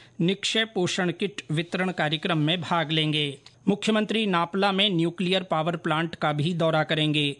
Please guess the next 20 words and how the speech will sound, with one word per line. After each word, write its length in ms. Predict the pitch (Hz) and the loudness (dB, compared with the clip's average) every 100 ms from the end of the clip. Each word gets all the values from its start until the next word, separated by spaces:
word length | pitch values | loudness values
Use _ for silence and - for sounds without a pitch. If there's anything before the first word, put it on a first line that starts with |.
| - | -10
श्री 260 | - 180 175 | -6 -2 0
शर्मा 460 | - 165 160 170 202 - - | 0 0 0 -2 -4 -10 -2
प्रधानमंत्री 680 | 175 160 196 196 190 208 | 0 2 2 0 -2 -2
नरेंद्र 420 | 185 160 170 165 | 0 0 0 0
मोदी 300 | 156 156 160 202 | 0 0 -2 -2
की 220 | 151 131 - - | -2 -4 -10 -2
पच्चीस 380 | 180 185 233 240 | -2 0 -2 -2
सितंबर 460 | 202 185 170 180 | -2 -2 0 0
को 140 | 185 190 | 0 -2
बांसवाड़ा 560 | 160 156 - 160 165 | 0 0 0 2 2
में 120 | 190 185 | 2 0
होने 240 | 160 165 | 0 2
वाली 260 | 156 160 175 | 0 0 0
सभा 400 | - 151 156 175 | -2 -2 0 0
के 160 | 185 | 0
मद्देनजर 720 | 156 147 151 156 156 170 151 - - - - | 0 0 0 0 0 0 -2 -4 -16 -14 -2
अन्य 280 | 180 196 196 | 0 2 0
व्यवस्थाओं 600 | 160 151 - - 165 175 | 0 -2 -4 -2 -2 0
का 200 | 156 151 | 0 -2
भी 320 | 143 170 | -2 -2